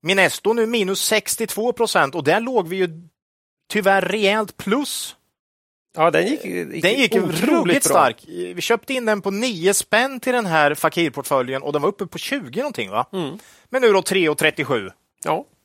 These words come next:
Speaker 1: Så minus sextiotvå procent. Tur vi inte blankade, för då hade vi varit knockade flera gånger där innan
Speaker 2: Flera
Speaker 1: då.
Speaker 2: gånger om, ja.
Speaker 1: Mm.
Speaker 2: Mm.
Speaker 1: Eltel, minus fyrtionio procent. Det är ju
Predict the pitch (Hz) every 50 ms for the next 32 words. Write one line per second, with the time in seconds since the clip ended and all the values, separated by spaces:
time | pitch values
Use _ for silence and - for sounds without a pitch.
0 | _ - - - - - _ _ _ _ _ _ _ - - 190 208 214 202 180
1 | 175 185 - - - - - - - 208 180 - 202 180 - 175 170 - 160 139
2 | 127 117 - - - - 165 175 196 202 190 - 156 160 180 170 147 - - 156
3 | 160 170 156 - 160 165 175 175 180 175 180 180 170 170 180 196 214 175 - -
4 | 170 165 175 - - 175 156 156 151 175 165 147 - 117 117 135 120 131 127 113
5 | 107 110 147 147 139 143 147 151 156 165 160 131 113 123 135 160 175 113 113 -
6 | - - - - - - 254 262 233 175 147 135 - - - 202 202 214 220 220
7 | 208 196 233 214 175 170 185 190 - - - - 254 247 - _ - 185 190 196
8 | 202 175 156 156 151 - 170 - - 170 165 143 120 - 160 165 185 185 180 170
9 | 165 165 170 165 165 165 160 160 151